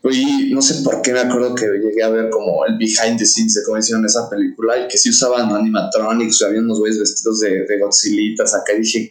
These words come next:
"¿Qué pedo la magia del cine?". O sea, otro pinche nivel. Y no fue muy buena la peli, pero a mí me encanta esa película. Y luego ya más adelante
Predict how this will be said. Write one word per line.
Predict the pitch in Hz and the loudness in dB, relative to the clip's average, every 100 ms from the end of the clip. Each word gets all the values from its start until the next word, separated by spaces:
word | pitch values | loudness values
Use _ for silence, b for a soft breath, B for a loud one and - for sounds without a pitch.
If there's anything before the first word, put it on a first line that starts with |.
| - | -6
"¿Qué | 139 _ | -8 _
pedo | 151 156 151 139 | -2 0 0 0
la | 127 110 | 0 0
magia | 117 131 135 151 143 120 | 0 0 0 0 0 0
del | 107 104 | 0 2
cine?". | - 123 113 | 2 0 -2
O | 107 | -2
sea, | 107 110 | 0 0
otro | 117 143 139 - | 0 -2 -2 -2
pinche | 131 127 - 120 | -4 -2 -2 0
nivel. | 110 104 107 110 B B B B B B B B | -2 -2 -4 -4 B B B B B B B B
Y | - 170 | -2 0
no | 165 | 0
fue | 165 | 0
muy | 139 117 | 0 0
buena | 123 120 | 0 0
la | 101 98 | 0 0
peli, | 123 123 139 180 | 0 0 0 0
pero | 107 | 0
a | |
mí | 117 | 0
me | 123 | 0
encanta | 117 107 - | 0 -2 0
esa | - 92 - | 0 0 -4
película. | 320 - B 880 B B B B B - | -10 -12 B -20 B B B B B -4
Y | 135 | 0
luego | 151 180 | 2 2
ya | 185 | 2
más | 185 - | 2 2
adelante | 185 165 160 170 170 170 180 - | 2 2 2 0 0 0 0 -2